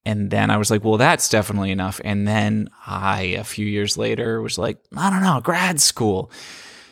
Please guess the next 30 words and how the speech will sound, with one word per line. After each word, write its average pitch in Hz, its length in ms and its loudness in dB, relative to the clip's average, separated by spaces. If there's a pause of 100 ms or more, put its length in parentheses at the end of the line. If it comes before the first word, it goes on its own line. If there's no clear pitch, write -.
(240)
And 165 140 4
at 165 80 0
the 185 120 0
end 208 160 4
of 185 120 2
it, 170 80 2
I - 100 2
was 143 120 2
just 156 180 0
thinking, 143 340 -2
like, 123 220 -2 (1040)
what 127 200 2
do 180 60 0
you, 165 520 4
okay, - 340 2
so - 140 0
you 170 220 0
just 156 280 0
made 113 340 4
all 131 340 4
of 123 100 2
these 104 340 -2
decisions 98 640 -2
and 101 100 -2
you 107 140 0
got 107 140 2
a 104 40 0
huge 131 520 0
amount 107 320 4
of 98 180 -2